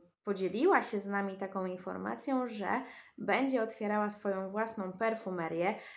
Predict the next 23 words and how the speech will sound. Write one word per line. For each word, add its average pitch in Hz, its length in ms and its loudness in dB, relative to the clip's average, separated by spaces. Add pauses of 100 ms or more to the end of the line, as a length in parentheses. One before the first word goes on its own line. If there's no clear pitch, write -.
(120)
Dlatego, 202 600 2
e, 185 300 4
już 254 220 4
z - 160 -8
tego 214 240 0
miejsca, 214 540 0
Agnieszko, 202 600 0
gratuluję 233 760 2
Ci 226 460 -2 (300)
naprawdę 220 680 6
serdecznie 208 600 -2
i 190 60 -4
trzymam 262 420 2
kciuki 262 380 -2
za 220 140 0
powodzenie, 226 920 -2
żeby 208 320 -4
Tobie 202 280 0
się 196 380 -4
po 196 100 -4
prostu 202 380 -2
to 185 300 -4
udało. 214 640 4